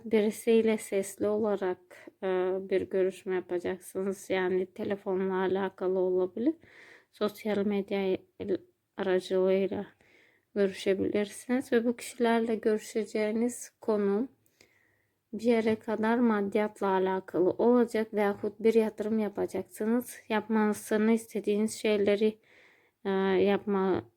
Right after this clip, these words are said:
varını isteyeceksin. Ve sonrasında da üç tane kısa kısa yolunuz var.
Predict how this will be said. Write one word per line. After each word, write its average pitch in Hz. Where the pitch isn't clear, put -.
varını 190
isteyeceksin. 190
Ve 214
sonrasında 220
da 254
üç 226
tane 202
kısa -
kısa -
yolunuz 214
var. 220